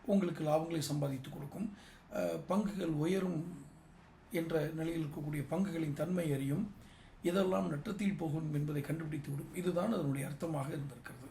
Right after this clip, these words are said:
ஆனால் இப்படி ஒரு செயற்கை நுண்ணறிவு இதை கணித்துவிட இயலுமா? அப்படி ஒரு சாத்தியம் செயற்கை நுண்ணறிவுக்கு இருக்கிறதா?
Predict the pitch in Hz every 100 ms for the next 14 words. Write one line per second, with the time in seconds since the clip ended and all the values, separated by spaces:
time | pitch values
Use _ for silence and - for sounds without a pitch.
0 | - 175 156 - - - - - 240 -
1 | 269 214 196 - 226 240 277 220 202 185
2 | 165 165 269 226 202 202 202 - - -
3 | - 185 208 202 170 151 185 170 131 -
4 | - - - - - 180 240 214 190 165
5 | 170 180 190 185 - 185 202 214 180 175
6 | 170 160 147 214 165 202 208 202 -